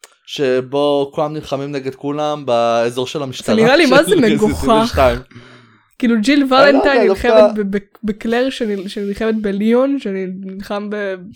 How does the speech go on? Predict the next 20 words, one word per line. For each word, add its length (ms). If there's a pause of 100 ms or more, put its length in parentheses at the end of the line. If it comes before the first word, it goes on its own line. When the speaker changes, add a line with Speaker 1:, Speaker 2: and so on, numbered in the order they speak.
(300)
Speaker 2:
ב-, 100 (420)
ק-, 40 (360)
ק-, 140
לא 180
קרלוס. 640 (1120)
קר-, 160
Speaker 1:
זה 260
קריס. 400
Speaker 2:
<laughs> 80
קרלוס? 640 (300)
Speaker 1:
קרלוס, 460
Speaker 2:
איך 120
קראו 100
Speaker 1:
קרלוס, 300
Speaker 2:
לו? 60
Speaker 1:
קרלוס, 320
כן. 240
Speaker 2:
איך 100
קראו 280
לו? 160